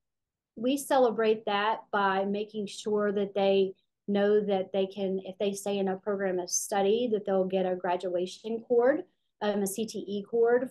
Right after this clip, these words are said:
for that once they hit, uh, being in there for four years and earn their, um, I B C. We celebrate that way. Um, and they know that going in, that,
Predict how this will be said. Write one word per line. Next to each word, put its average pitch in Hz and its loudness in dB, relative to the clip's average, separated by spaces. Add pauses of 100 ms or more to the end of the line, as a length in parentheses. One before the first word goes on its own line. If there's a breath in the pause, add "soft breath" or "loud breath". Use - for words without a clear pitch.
for 233 2
that 208 -2
once 208 -6
they 202 0
hit, 202 -2 (160)
uh, 202 -4
being 202 2
in 196 0
there 202 -4
for 190 -16 (100)
four 202 0
years 196 0 (300 soft breath)
and 190 -2
earn 202 -4
their, 196 -4 (140)
um, 196 -4 (120)
I 202 -2
B 196 -4
C. 214 -6
We 202 -4
celebrate 190 -4
that 180 -4
way. 214 -4 (460 soft breath)
Um, 202 0
and 196 0
they 196 2
know 196 4
that 202 0
going 190 0
in, 196 -2
that, 180 -2